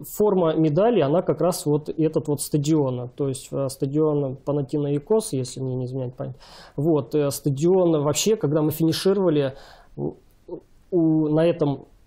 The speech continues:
стадионе, стадион вмещает до шестидесяти тысяч человек. Вот, э, я финишировал, наверное, тысяч тридцать уже сидел. Вообще неимоверное количество людей. Все просто аплодируют, все машут, все кричат «Браво!». Вообще греки.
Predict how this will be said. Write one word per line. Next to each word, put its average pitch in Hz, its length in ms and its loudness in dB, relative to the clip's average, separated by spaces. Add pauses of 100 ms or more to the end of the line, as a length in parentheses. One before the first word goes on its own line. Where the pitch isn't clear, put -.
(100)
стадионе, 170 800 2
стадион 180 340 2
вмещает 160 460 0
до 170 100 2
шестидесяти 160 560 -2
тысяч 156 340 -2
человек. 143 600 0 (160)
Вот, 139 280 -2
э, 143 300 -2
я 143 140 2
финишировал, 165 720 2
наверное, 156 360 2
тысяч - 540 -4
тридцать 196 400 -2
уже 151 200 0
сидел. 147 420 0
Вообще 135 320 -2
неимоверное 156 560 2
количество 156 500 0
людей. 160 480 0 (420)
Все 175 440 2
просто 185 460 0
аплодируют, 156 680 2
все 156 560 2
машут, 151 760 2
все 156 420 0
кричат 147 500 0
«Браво!». 165 360 0
Вообще 151 220 -2
греки. 160 600 2